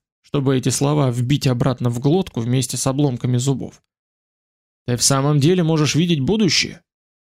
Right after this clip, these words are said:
«Я могу», ответила она негромко, «видеть нити будущего.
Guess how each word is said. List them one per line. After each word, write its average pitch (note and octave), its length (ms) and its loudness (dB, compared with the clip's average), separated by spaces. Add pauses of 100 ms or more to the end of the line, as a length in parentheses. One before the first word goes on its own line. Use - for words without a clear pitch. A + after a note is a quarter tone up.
(360)
«Я D#3+ 160 2
могу», F#3 720 0 (320)
ответила C3 540 0
она C3 120 0
негромко, C3 600 0 (340)
«видеть F3+ 560 0
нити F#3 440 -2
будущего. - 680 -6